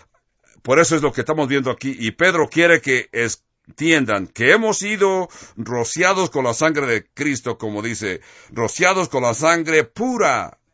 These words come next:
del Señor Jesucristo. Eh, estás en un pacto con Dios basado en la sangre del Señor Jesucristo. Has sido salvo por Jesús,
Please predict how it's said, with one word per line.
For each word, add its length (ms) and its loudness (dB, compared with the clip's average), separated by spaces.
del 180 -4
Señor 280 -4
Jesucristo. 800 -8
Eh, 140 -16
estás 340 0
en 100 -2
un 100 -8
pacto 360 -2
con 200 -6
Dios 300 -6
basado 720 -2
en 120 -2
la 100 -2
sangre 340 -2
del 140 -2
Señor 240 -6
Jesucristo. 640 -6
Has 160 4
sido 220 2
salvo 380 2
por 200 -2
Jesús, 640 -2